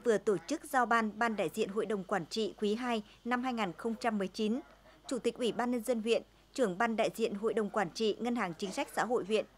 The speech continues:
Nguyễn Hải Nam chủ trì hội nghị. Theo báo cáo, đến ngày mười lăm tháng tư năm hai nghìn không trăm mười chín,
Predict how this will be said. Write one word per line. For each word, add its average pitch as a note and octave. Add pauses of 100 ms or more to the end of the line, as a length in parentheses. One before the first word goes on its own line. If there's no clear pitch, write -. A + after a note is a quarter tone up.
(140)
Nguyễn A3+
Hải B3
Nam G#3 (180)
chủ G#3+
trì G#3+
hội F#3+
nghị. G3 (1300)
Theo C#4
báo A3
cáo, G#3+
đến A3
ngày C4+
mười G#3
lăm A#3
tháng G3
tư C4
năm A#3+
hai B3+
nghìn G#3+
không A#3
trăm A3
mười F#3+
chín, A3